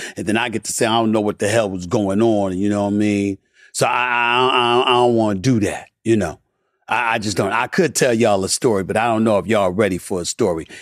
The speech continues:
It was involving me and Suge Knight from a couple of days, a couple of decades ago. I ain't gonna tell y'all that just yet, though. I don't know if y'all ready for that story. I don't know if y'all ready for that. But it did involve me and Suge Knight,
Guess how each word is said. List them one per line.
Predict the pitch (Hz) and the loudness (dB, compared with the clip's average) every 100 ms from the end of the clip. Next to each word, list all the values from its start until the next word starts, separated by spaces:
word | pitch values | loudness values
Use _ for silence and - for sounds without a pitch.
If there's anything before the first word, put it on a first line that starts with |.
| - | -6
It | 110 | 0
was | 120 98 | 0 0
involving | 104 85 120 110 104 101 95 101 | -2 0 2 4 0 -2 0 2
me | 123 117 113 113 | 4 4 2 0
and | 85 82 | -2 -2
Suge | - - 139 117 104 85 | -2 0 2 2 0 -4
Knight | 92 101 101 82 - | -4 -4 -4 -6 -10
from | - 92 | -8 -6
a | 85 | -6
couple | - 110 - 87 | -4 -4 -4 -10
of | 87 | -8
days, | 98 90 87 78 - - - | -4 -4 -6 -10 -14 -12 -8
a | 104 | -4
couple | 135 104 104 | -4 0 0
of | 92 104 101 85 | 0 -4 -8 -4
decades | 120 - 95 85 71 | -4 -2 -4 -2 -6
ago. | 82 104 - - - - - - | -6 -4 -4 -8 -20 -20 -20 -10
I | - 107 | -4 -2
ain't | |
gonna | 107 | 0
tell | - 135 | 2 0
y'all | 90 80 80 | 0 -2 -4
that | 76 - | -10 -8
just | 82 - | -8 -8
yet, | - | -6
though. | 82 | -4
I | 92 | -2
don't | 101 | 0
know | 104 | 0
if | 85 | 0
y'all | 95 85 | 0 0
ready | 87 85 | -4 -6
for | - | -10
that | - - | -12 -12
story. | - - - - | -12 -14 -16 -8
I | - | -4
don't | 113 | -2
know | 95 | -2
if | 87 | -4
y'all | - 87 | -6 -4
ready | 87 - | -4 -8
for | - - | -14 -16
that. | - _ _ _ _ _ _ _ | -16 _ _ _ _ _ _ _
But | 107 | -4
it | 98 92 | -4 -4
did | 131 131 117 | 0 2 2
involve | 113 92 110 98 92 87 | 0 2 0 2 0 0
me | 107 107 101 101 98 | 0 2 2 0 -2
and | 80 82 | -4 -6
Suge | - - 127 117 107 | -2 0 2 2 0
Knight, | 98 101 76 - | -2 -2 -4 -14